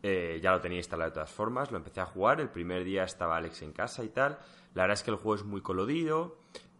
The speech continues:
Eh, bueno, ya lo hemos dicho antes, pero lo voy a volver a recordar. Se trata de un, eh, first person shooter R P G, mundo abierto, ¿vale? Estilo Fallout.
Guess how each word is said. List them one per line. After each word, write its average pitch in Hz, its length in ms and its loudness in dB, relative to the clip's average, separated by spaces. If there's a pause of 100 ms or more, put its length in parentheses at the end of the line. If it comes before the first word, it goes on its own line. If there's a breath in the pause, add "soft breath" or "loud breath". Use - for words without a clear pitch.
(160)
Eh, 82 960 -4
bueno, 82 240 0 (320)
ya 101 220 4
lo 113 60 6
hemos 113 240 0
dicho 95 300 0
antes, 120 220 0
pero 107 140 -4
lo 87 60 2
voy 87 100 4
a - 20 6
volver 90 180 2
a 82 40 0
recordar. 80 500 -8
Se 92 200 -10
trata 101 360 2
de 82 380 -2 (380 loud breath)
un, 98 500 0 (1120)
eh, 98 280 -4
first 131 600 -2
person 117 440 0
shooter 104 600 0
R 98 120 -2
P 92 140 -2
G, 165 420 -2 (440 loud breath)
mundo 107 300 2
abierto, 90 440 2
¿vale? 127 500 0
Estilo 104 400 0
Fallout. - 480 -4